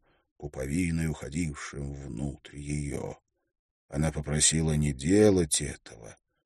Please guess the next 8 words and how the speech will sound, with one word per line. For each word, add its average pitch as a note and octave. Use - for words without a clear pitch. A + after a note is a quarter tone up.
но D2
он D#2
уже D2+
опустился D#2
на C2
колени F2+
перед D#2
ней D#2